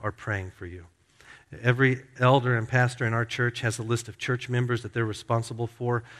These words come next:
Uh, we're responsible for providing care to this list of church members. Our first level of care is prayer, and your elders are praying for you. Even Tuesday night of this coming week,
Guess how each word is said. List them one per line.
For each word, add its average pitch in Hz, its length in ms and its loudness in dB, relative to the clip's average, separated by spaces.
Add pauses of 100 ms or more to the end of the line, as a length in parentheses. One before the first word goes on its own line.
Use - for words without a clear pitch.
(220)
Uh, 101 180 -2
we're 117 140 0
responsible 123 440 -2
for 117 140 -6
providing 117 440 4
care 110 500 2
to - 180 -12
this 98 420 -4
list 113 400 -2
of 98 160 -8 (440)
church - 260 0
members. 117 360 0
Our 123 160 6
first 151 440 2
level 135 480 4
of 110 180 -6
care 120 600 2
is 104 240 -8
prayer, 95 500 0 (380)
and 104 100 -14
your 131 260 -2
elders 107 460 2
are 104 60 -10
praying 107 580 0
for - 200 -6
you. 139 340 -4 (800)
Even 123 320 -2 (160)
Tuesday 131 400 2
night 131 320 6
of 110 100 -2
this 123 160 0
coming 123 400 2
week, 143 340 4